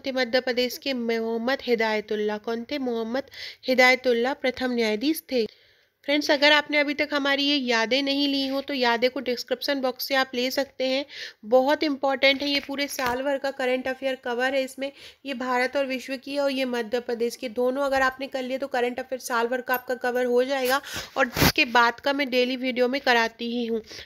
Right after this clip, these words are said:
तो आप ये ले सकते हैं। ये हमारे प्रीलिम्स की सोलह बुकलेट है, इसमें आपको दस यूनिट कवर होंगी, प्लस ट्रिक की फाइल, प्लस मैप की और प्लस योजना की फाइल आपको एक्स्ट्रा मिलेगी, तो आप इनको ले सकते हैं।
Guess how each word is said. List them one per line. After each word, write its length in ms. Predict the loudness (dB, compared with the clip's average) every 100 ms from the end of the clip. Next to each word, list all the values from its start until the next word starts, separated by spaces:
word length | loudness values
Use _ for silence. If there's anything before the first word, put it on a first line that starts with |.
| -2
तो 60 | 2
आप 120 | 2
ये 140 | 2 2
ले 240 | 4 4
सकते 320 | 0 -4 -2
हैं। 80 | 0
ये 180 | 2 2
हमारे 340 | 2 2 2
प्रीलिम्स 400 | 4 4 2 0
की 140 | -8 -4
सोलह 320 | 4 4 4
बुकलेट 420 | 0 0 0 2
है, 60 | -2
इसमें 240 | -2 -2
आपको 220 | -2 -4
दस 360 | 0 2 0 -2
यूनिट 240 | -4 -4
कवर 300 | -2 0 2
होंगी, 220 | 2 -2
प्लस 340 | -4 -4 -6 -6
ट्रिक 260 | -2 -2 -2
की 100 | -8
फाइल, 320 | -2 0 0 -4 -14 -14 0
प्लस 280 | 2 2 2
मैप 280 | 4 4 0
की 80 | -4
और 80 | -4
प्लस 320 | 0 -2 0
योजना 340 | -4 0 -2
की 160 | -2 -6
फाइल 280 | 2 4 6
आपको 340 | 2 0 -8 -4
एक्स्ट्रा 380 | -4 -4 -6 -2
मिलेगी, 440 | 2 0 0 -8 -10 -12 4
तो 80 | 4
आप 160 | 4
इनको 360 | -2 -4 -2 -4 -4
ले 240 | -2 0 0
सकते 420 | -4 -6 -2 -2
हैं। 180 | -2